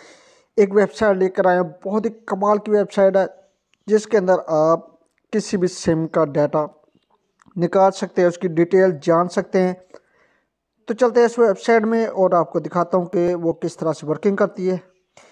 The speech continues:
इसका लिंक मैं डिस्क्रिप्शन में दे दूंगा, तो वहां से आपने इसको यूज़ कर लेना है। और इसके लिए हमको एक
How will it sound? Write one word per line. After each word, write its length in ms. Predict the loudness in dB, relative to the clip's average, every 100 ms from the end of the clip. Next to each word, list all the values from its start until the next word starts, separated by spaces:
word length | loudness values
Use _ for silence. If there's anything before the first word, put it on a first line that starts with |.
| _ -8
इसका 280 | -8 0 0
लिंक 260 | 2 0 0
मैं 180 | -2 -2
डिस्क्रिप्शन 540 | -4 -6 -8 -4 -2
में 120 | 0 2
दे 100 | 0
दूंगा, 300 | 0 -2 -4 -8 _ _ _ _ _ _ _ _ _ _ _ _ _ -2
तो 40 |
वहां 260 | 0 0 0
से 140 | 2
आपने 220 | 0 0
इसको 220 | -6 -6 -4
यूज़ 220 | -4 -2
कर 140 | 0 0
लेना 200 | 0 0
है। 100 | 0
और 220 | 0 0
इसके 400 | -2 -8 2 2
लिए 300 | 2 0 0
हमको 360 | 0 -2 -2 2
एक 240 | 2 2